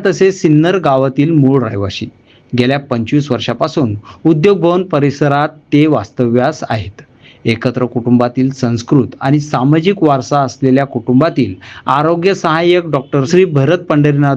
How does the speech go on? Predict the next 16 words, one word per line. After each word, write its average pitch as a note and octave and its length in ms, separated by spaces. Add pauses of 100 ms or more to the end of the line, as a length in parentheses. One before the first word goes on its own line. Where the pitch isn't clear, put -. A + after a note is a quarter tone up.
गुळे C#3 360 (280)
यांच्या F3 460
त्या E3 300
सुनबाई. G#2+ 500 (360)
एका D3+ 320
कुटुंब F3 460
प्रमुखाप्रमाणे D3+ 1080
समाजाच्या C3+ 680
सेवा C#3 420
करण्याची C3+ 520
संधी C#3 360
मिळावी C3 460 (300)
यासाठी F3 480
प्रभाग E3 580
दहा C3 240
मधून D3 420